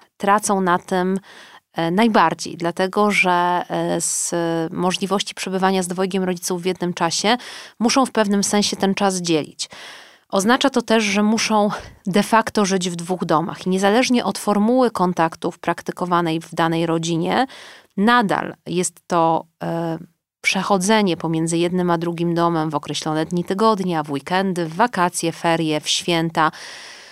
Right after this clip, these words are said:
Konieczność jeżdżenia, komunikacji, zabierania ze sobą rzeczy, plecaków, e, prac domowych, pamiętania o tym, co należy spakować na następny dzień oraz czy dzisiaj odbiera mnie mama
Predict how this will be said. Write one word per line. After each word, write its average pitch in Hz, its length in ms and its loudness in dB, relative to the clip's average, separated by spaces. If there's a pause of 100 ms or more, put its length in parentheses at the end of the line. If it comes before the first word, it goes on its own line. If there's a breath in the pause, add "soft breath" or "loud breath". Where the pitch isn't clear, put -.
(160 loud breath)
Konieczność 247 560 2
jeżdżenia, 180 840 2
komunikacji, 170 1200 2
zabierania 175 500 2
ze 180 100 -2
sobą 196 360 2
rzeczy, 156 420 0
plecaków, 147 1000 -2
e, 151 560 -2
prac 170 320 0
domowych, 160 640 2
pamiętania 170 580 0
o 180 80 -2
tym, 175 160 -4
co 175 120 -4
należy 165 280 -2
spakować 165 480 -4
na 165 100 -2
następny 165 500 -4
dzień 208 240 0
oraz 175 240 -2
czy 180 120 -6
dzisiaj 180 260 -2
odbiera 165 300 0
mnie 160 180 0
mama 160 380 2